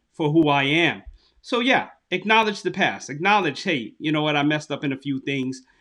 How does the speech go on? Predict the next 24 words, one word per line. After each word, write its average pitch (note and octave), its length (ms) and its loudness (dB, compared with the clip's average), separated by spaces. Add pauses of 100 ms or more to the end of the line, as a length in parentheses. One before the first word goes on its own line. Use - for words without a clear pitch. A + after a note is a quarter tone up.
(140)
but D3 100 -6
guess D#3 240 0
what? C3 360 -4
I'm C3 160 -2
moving D3 420 4
forward." A#2+ 500 -4 (560)
And G3 520 4
realize G#3 760 0
that F3 280 0
success C4+ 800 0
comes F#3 420 0
from, D3+ 600 2 (520)
uh, D#3+ 360 4
many F3 420 4
things. G#2+ 480 -8 (120)
It F3 260 -2
comes B3 320 -2
from, F#3+ 580 0 (260)
uh, D#3 580 0 (600)
success A3+ 500 -2
comes G#3+ 240 -2
from E3+ 460 2
failed E3+ 800 0 (140)
attempts - 800 -8